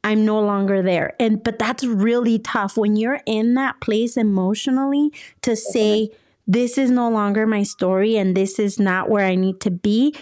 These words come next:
Speaker 1: It's really hard, you know?
Speaker 2: Claro
Speaker 1: So
Speaker 2: que
Speaker 1: it
Speaker 2: sí.
Speaker 1: is, it is a lot of continuous. I don't think the word ever, the, the work ever ends. I don't think it should ever end.
Speaker 2: No.
Speaker 1: Yeah.
Speaker 2: A-, and you know what? That's the beauty of growth, um, Julie.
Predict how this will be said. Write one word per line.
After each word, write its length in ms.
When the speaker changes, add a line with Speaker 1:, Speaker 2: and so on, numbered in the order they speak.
Speaker 1:
It's 240
really 460
hard, 580
you 140
know? 140
Speaker 2:
Claro 80
Speaker 1:
So 100
Speaker 2:
que 80
Speaker 1:
it 60
Speaker 2:
sí. 100
Speaker 1:
is, 140
it 160
is 160
a 80
lot 260
of 140
continuous. 880
I 60
don't 180
think 200
the 120
word 340
ever, 340
the, 180
the 100
work 260
ever 180
ends. 420
I 60
don't 160
think 200
it 100
should 240
ever 280
end. 340
Speaker 2:
No. 120
Speaker 1:
Yeah. 100
Speaker 2:
A-, 140
and 140
you 80
know 140
what? 240
That's 220
the 100
beauty 440
of 280
growth, 640
um, 340
Julie. 440